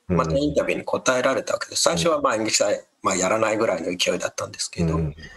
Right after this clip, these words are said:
Speaker 2: で、まあしかし精査をすると、あの、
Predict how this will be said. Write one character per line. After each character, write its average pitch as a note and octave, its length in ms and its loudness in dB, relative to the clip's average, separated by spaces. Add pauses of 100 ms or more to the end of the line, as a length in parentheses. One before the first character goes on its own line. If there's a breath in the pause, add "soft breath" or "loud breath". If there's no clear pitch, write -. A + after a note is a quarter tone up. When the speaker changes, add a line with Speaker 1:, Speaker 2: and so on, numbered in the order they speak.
(520 loud breath)
Speaker 2:
で、 G#3 140 2
ま G3+ 180 2
あ B2+ 60 0
し - 80 0
か E3 160 2
し G#2 240 2
精 - 260 2
査 A2+ 160 2
を G#2 60 -2
す - 120 -2
る B2 140 -4
と、 - 480 0 (340)
あ B2 160 2
の、 A#2+ 380 0